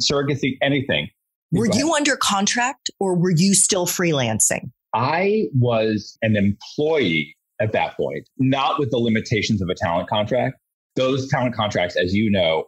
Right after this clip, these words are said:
Speaker 1: are just filled with crazy riders that, like, remove a lot of your usual rights and freedoms. I was an, an employee, and there are legal protections against gender discrimination. And so I had gone to the company in advance and I said,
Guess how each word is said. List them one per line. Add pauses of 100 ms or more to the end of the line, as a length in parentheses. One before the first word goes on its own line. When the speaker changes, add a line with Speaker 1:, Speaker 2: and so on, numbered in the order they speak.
Speaker 1:
are
just
filled
with
crazy
riders
that,
like,
remove
a
lot
of
your
usual
rights
and
freedoms. (180)
I
was
an, (220)
an
employee, (120)
and (200)
there
are
legal
protections
against
gender
discrimination. (240)
And
so (340)
I
had
gone
to
the
company
in
advance
and
I
said,